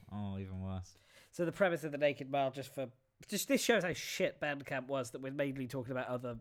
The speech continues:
Speaker 2: American Pie films. Uh, it's apparently, like, a thing where they have to run a mile naked. So,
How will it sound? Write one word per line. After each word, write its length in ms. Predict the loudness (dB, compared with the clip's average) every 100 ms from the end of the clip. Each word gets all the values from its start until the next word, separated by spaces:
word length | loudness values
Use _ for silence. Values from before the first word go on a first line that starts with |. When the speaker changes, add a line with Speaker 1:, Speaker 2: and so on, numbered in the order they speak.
| -10
Speaker 2:
American 320 | -8 -8 -8 -10
Pie 240 | -8 -8
films. 300 | -10 -12 -12 -18 -20 _ _ _ _ -4
Uh, 200 | -2 0
it's 160 | -2 -4
apparently, 520 | 0 2 2 0 -2
like, 200 | -4 -6
a 40 |
thing 260 | -6 -6 -6
where 100 | -6
they 80 | -6
have 120 | -8
to 80 | -8
run 120 | -8
a 40 | -10
mile 200 | -12 -14
naked. 300 | -16 -20 -20
So, 60 | -20